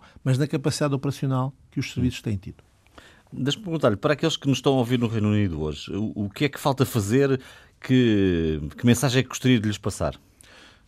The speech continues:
Speaker 1: Não deixem para amanhã o que pode ser feito hoje, é a primeira. Eh,
Speaker 2: Não está a
Speaker 1: eh,
Speaker 2: acontecer, estão a portar,
Speaker 1: eh,
Speaker 2: estão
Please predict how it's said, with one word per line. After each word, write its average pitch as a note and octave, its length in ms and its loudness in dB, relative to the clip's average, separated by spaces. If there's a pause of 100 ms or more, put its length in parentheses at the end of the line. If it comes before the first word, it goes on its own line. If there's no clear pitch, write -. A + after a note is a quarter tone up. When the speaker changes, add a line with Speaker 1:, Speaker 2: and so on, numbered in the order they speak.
(720)
Speaker 1:
Não E3+ 240 2
deixem F3+ 340 2
para E3 160 2
amanhã E3+ 440 0 (100)
o C#3+ 80 -4
que - 80 -10
pode C3 200 -2
ser B2 120 -2
feito B2 260 -2
hoje, C#4+ 380 -2
é B2 140 -2
a A2 40 -4
primeira. C#3+ 560 0 (120)
Eh, A#2+ 760 -6
Speaker 2:
Não G#2+ 100 2
está G2 120 0
a F#2+ 40 0
Speaker 1:
eh, - 20 -2
Speaker 2:
acontecer, C3 400 2
estão A2 200 -2
a E2 60 -2
portar, G2 260 2
Speaker 1:
eh, - 40 2
Speaker 2:
estão G#2+ 400 2